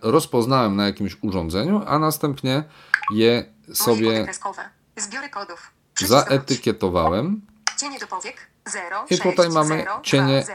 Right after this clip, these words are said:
Speaker 2: zero
Speaker 1: do
Speaker 2: zero
Speaker 1: powiek.
Speaker 2: cztery
Speaker 1: W momencie,
Speaker 2: zero
Speaker 1: gdybym sobie
Speaker 2: jeden
Speaker 1: zaznaczył ten
Speaker 2: osiem
Speaker 1: kod,
Speaker 2: trzy akcje.
Speaker 1: mogę,
Speaker 2: Przycisk.
Speaker 1: korzystając z przycisku akcja, edytować go, na przykład, żeby zmienić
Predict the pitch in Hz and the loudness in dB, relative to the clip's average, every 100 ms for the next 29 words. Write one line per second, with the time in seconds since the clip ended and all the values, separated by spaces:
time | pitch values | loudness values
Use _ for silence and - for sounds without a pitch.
0 | - 104 110 110 90 - 110 85 71 65 | -4 2 2 2 -4 4 6 6 2 -4
1 | - - - 95 151 185 190 165 160 147 | -12 -12 -8 0 2 2 0 0 0 2
2 | 151 139 107 120 120 196 196 127 104 98 | 2 2 4 6 8 6 6 2 2 4
3 | 156 208 - - - - - - - _ | 4 4 0 -6 -10 -16 -18 -18 -20 _
4 | 165 180 165 170 160 143 135 135 135 131 | 4 4 6 2 4 4 6 2 2 0
5 | 127 - - - 117 120 107 101 92 127 | 0 -6 -12 -10 -6 -4 -4 -6 0 0
6 | 123 - 120 110 123 101 92 120 110 101 | 0 -2 -2 0 0 0 2 4 6 4
7 | 98 107 101 98 92 - 98 95 98 90 | 0 -2 -2 -4 -4 -2 -2 0 0 0
8 | 90 - 98 98 104 95 92 85 - | 0 -2 -6 0 2 2 -2 -6 -14